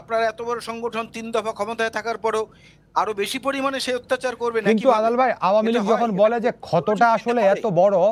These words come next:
Speaker 2: এক-, আওয়ামী লীগ যখন বলে যে একুশে আগস্টের ক্ষতটা আসলে এত বড় যে এই ফারাকটা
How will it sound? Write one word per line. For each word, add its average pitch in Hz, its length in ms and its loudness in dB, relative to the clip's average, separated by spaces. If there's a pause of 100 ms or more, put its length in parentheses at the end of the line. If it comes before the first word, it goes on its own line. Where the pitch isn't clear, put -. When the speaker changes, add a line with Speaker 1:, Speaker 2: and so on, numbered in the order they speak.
(400)
Speaker 2:
এক-, 160 220 -2 (100)
আওয়ামী 180 300 2
লীগ 214 140 0
যখন 208 300 2
বলে 180 260 2
যে 196 100 0
একুশে 180 400 0
আগস্টের 202 480 0
ক্ষতটা 185 540 0
আসলে 208 300 0 (180)
এত 214 220 2
বড় 185 300 2 (520)
যে - 60 -2
এই 208 220 2
ফারাকটা 202 520 0